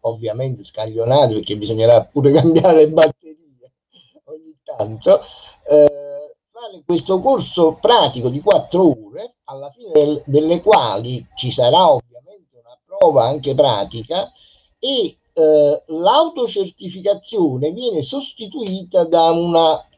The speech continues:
certificazione rilasciata dal centro di addestramento.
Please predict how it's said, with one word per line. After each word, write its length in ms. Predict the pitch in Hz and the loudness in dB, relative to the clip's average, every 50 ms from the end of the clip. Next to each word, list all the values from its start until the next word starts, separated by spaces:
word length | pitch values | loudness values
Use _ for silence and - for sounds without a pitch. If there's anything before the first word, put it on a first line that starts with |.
| - - _ | -20 -10 _
certificazione 1200 | - - 285 - - - 214 185 180 226 - 277 254 - - - - 175 175 175 175 170 170 170 | -2 -2 -2 -2 -4 -6 -6 -6 -6 0 2 2 2 2 -2 -4 -2 0 0 2 0 0 -2 -4
rilasciata 1080 | 165 196 214 226 214 208 - - - 160 151 151 147 147 139 - 156 151 151 143 - - | -4 -2 0 0 0 0 -2 -2 0 2 4 4 4 2 2 2 2 2 2 0 -2 -4
dal 280 | 160 156 175 185 180 | -4 -2 -2 -2 -2
centro 320 | - - 123 123 117 123 131 | -4 -6 -6 -6 -4 0 0
di 60 | 123 | 0
addestramento. 1040 | 113 104 101 107 98 - - 104 101 92 87 82 80 82 _ _ - 90 80 - | 0 0 -4 -10 -10 -10 -10 -10 -10 -10 -12 -16 -20 -20 _ _ -14 -14 -14 -14